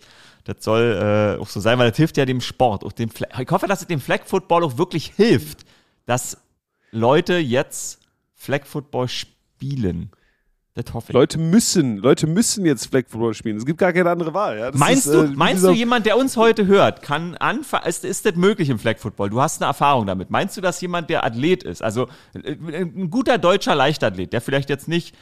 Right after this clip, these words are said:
Speaker 1: äh, bei einer Weltmeisterschaft dabei ist, aber der bei Bayer Leverkusen der drittschnellste ist. Meinst du, dass der, wenn der heute sich sagt, Scheiße, ich will zwanzig achtundzwanzig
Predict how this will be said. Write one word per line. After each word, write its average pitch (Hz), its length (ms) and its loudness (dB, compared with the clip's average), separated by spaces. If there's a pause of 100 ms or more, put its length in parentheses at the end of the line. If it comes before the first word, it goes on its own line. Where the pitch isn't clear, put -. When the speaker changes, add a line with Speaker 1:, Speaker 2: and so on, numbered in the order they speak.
(220)
Speaker 1:
äh, 139 300 4
bei 127 120 2
einer 117 180 2
Weltmeisterschaft 202 680 -2
dabei 170 260 2
ist, 180 100 -2
aber 147 200 0
der 156 460 4
bei 131 560 -2
Bayer 127 400 2
Leverkusen 147 880 2 (440)
der 139 140 2
drittschnellste 120 640 0
ist. - 300 -10
Meinst 135 420 -2
du, 233 60 -12
dass 165 280 -4
der, 156 180 -2
wenn 160 120 -4
der 135 220 0
heute 214 340 0
sich 180 180 -8
sagt, 165 380 -4
Scheiße, 135 280 -8
ich - 120 -12
will 127 100 -4
zwanzig 131 360 -6
achtundzwanzig 135 720 -8